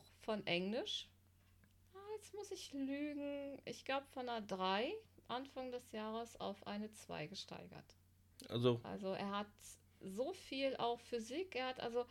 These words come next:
Speaker 1: er sagt, das wird das beste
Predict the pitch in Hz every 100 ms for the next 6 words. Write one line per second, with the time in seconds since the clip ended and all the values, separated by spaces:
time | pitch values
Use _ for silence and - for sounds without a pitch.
0 | - - - - 226 277 269 262 - 262
1 | 269 - - 233 233 - - - - -
2 | 214 226 285 - -